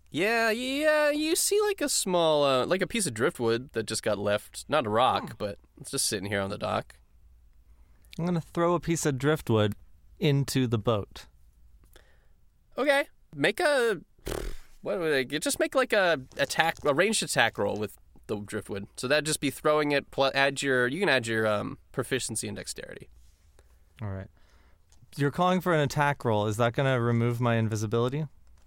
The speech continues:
Speaker 1: No.
Speaker 2: Okay.
Speaker 1: You're not
Speaker 2: Wow.
Speaker 1: attacking a creature. You're just throwing a thing into a boat.
Speaker 2: All right. I got an eleven plus, uh, what, what did I add to it? What did you say?
Speaker 1: Yeah, just your, uh, dexterity and your, um, proficiency.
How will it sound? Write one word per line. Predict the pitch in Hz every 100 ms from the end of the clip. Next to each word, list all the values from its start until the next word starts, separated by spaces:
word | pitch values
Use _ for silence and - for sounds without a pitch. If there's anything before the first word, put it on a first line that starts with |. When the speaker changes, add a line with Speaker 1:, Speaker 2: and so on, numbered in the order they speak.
| -
Speaker 1:
No. | 175 127 - - - - - -
Speaker 2:
Okay. | 120 - - - - _ _ _ _ _ _ _ _ _ _ _ _ -
Speaker 1:
You're | 135
not | 127 117 -
Speaker 2:
Wow. |
Speaker 1:
attacking | 120 127 113 113
a | 98
creature. | - 98 -
You're | 98 98
just | 101 -
throwing | 107 98 98
a |
thing | - 95
into | 104 104
a |
boat. | - - - - - _ - -
Speaker 2:
All | 120
right. | 113 107 120
I |
got | 120
an | 117
eleven | 117 113 123 143 147
plus, | 135 127 -
uh, | 139 123 117 117
what, | 113 127 - - -
what | 131
did | 143
I | 147
add | 151
to | 156 170
it? |
What | 165
did |
you | 143
say? | 151 180 - _ -
Speaker 1:
Yeah, | 202 180
just | 185 190
your, | 190 165
uh, | 139
dexterity | 127 127 - 131 127 120 110
and | 107
your, | 208 101 98
um, | 101 98 - - - _
proficiency. | - 104 104 - -